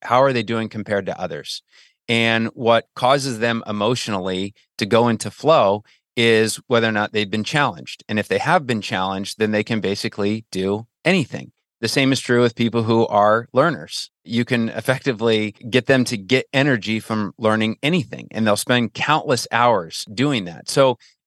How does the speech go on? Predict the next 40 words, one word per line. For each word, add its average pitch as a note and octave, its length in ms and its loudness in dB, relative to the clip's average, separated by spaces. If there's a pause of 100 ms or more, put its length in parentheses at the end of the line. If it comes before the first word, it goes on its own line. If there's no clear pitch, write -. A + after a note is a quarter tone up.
(180)
this E3+ 240 0
is F3+ 80 -6
the D#3 100 0
taxonomy A#2 800 0
that A2+ 140 0
he C3+ 120 2
produced, A2+ 640 -2 (300)
and B2+ 500 2 (260)
it's, C3+ 240 -2
it's G#2+ 160 -2
been B2+ 180 2
really C3+ 540 4
helpful C3 460 -2
to A2+ 340 -2
a A2+ 60 0
number A#2 300 2
of F#2 100 -2
workplaces G2+ 720 -2
who A#2 100 0
have G#2 120 0
actually C3 380 -2
seen A#2 480 0 (400)
increases C3 520 2
in A2+ 100 2
productivity. A2+ 800 0
And A#2+ 80 -6
I A2+ 80 0
think C#3+ 180 -4
the A2+ 80 2
best B2 400 0
one, A2 200 0
though, G2 320 0 (260)
is A2 320 2
increases B2+ 540 0
in A2+ 60 0
engagement G2 460 -4
and F2+ 80 -8
well-being. E2 540 -8
Why? A#2 380 4
Because A2+ 440 -4